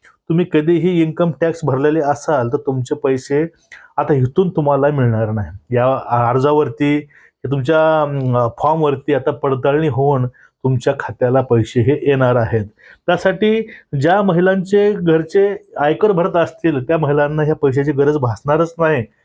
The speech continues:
त्यामुळे हा शासनाने निर्णय घेतला आहे. हा निर्णय आता नाही घेतला, ज्यावेळेस ही योजनेचा तुम्ही फॉर्म भरला,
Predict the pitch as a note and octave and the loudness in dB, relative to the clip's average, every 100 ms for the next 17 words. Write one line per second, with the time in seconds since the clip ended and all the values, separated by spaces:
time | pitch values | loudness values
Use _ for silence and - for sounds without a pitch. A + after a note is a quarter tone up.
0 | _ - C3 C3+ C3 - B2+ - A2 - | _ -2 0 2 0 -2 -4 -2 -4 -2
1 | B2+ B2+ B2 C#3 D3 C#3+ D3+ D3+ B2+ A#2 | 0 2 2 4 2 2 2 0 0 -4
2 | - - _ B2+ B2 D3+ C#3+ D3+ D#3 C3+ | -14 -20 _ -4 -2 0 0 2 2 0
3 | F3 F#3 F3 D3 C3 D3 F#3 - - - | 0 0 2 0 2 0 0 -6 -20 -6
4 | B2+ C#3 D3+ D#3+ - D#3+ C#3+ C#3+ D3+ D3 | 0 2 2 0 0 0 2 0 0 0
5 | D#3 F3 - - F3 D#3 C#3+ D#3 | 0 0 -2 -4 -2 0 0 0